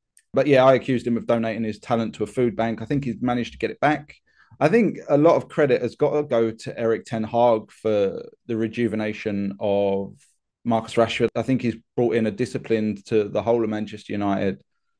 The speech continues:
in terms of mentality, in terms of the way you conduct yourself, just as a Man United player. It kind of reminds me a bit of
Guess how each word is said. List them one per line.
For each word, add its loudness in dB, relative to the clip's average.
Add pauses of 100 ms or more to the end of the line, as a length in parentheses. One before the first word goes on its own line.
(540)
in 0
terms 2
of 0 (1300)
mentality, 2
in -4
terms -4
of -12
the -4
way 0
you -8
conduct -4
yourself, -4 (480)
just -6
as 2
a 2
Man 2
United -2
player. 0
It -4
kind 0
of -2
reminds 0
me -2
a -2
bit -2
of -4